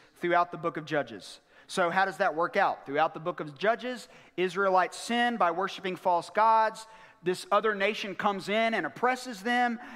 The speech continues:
They cry out to God, and then God delivers them through raising up a judge. But God himself also has a cycle in this book.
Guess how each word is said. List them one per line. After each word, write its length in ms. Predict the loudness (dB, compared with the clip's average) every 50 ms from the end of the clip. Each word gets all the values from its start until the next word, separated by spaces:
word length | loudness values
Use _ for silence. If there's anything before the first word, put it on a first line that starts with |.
| -4 -2
They 140 | 0 0 0
cry 360 | 0 2 4 6 6 6 6
out 240 | 6 4 2 2 -2
to 60 | -2
God, 480 | 2 4 4 6 6 6 4 2 0 -2 -8 -12 -6
and 160 | -4 -2 0 0
then 140 | -2 0
God 320 | 2 4 6 6 6 4 2
delivers 540 | 0 -4 -2 -2 -2 -2 0 -2 -4 -2 -2
them 280 | -2 0 0 0 -2
through 200 | -4 -4 -2 0
raising 400 | 0 0 0 -2 -2 -2 0 0
up 160 | 0 0 -2
a 40 | -6
judge. 640 | -10 -6 -4 -4 -4 -6 -8 -12 -16 -16 -16 -16 -16 _ _ _ _ _ _ _ _ _ _ _ _ _ _
But 220 | -4 -4 -2 0
God 260 | 2 2 4 4 4 2
himself 920 | 0 -4 -10 -12 -10 -4 0 0 0 0 0 -4 -8 -12 -16 -20 -20 -20 _ _ _ _ _ _ -8 _ 0
also 320 | 0 0 0 -2 -4 -2
has 220 | -2 -2 -2 -4 -8
a 40 |
cycle 480 | -10 -6 -4 -4 -4 -6 -8 -14 -14 -16 _ _ _ _ _ _
in 120 | -6 -6 -4
this 180 | -6 -6 -8
book. 380 | -6 -6 -6 -6 -6 -8 -16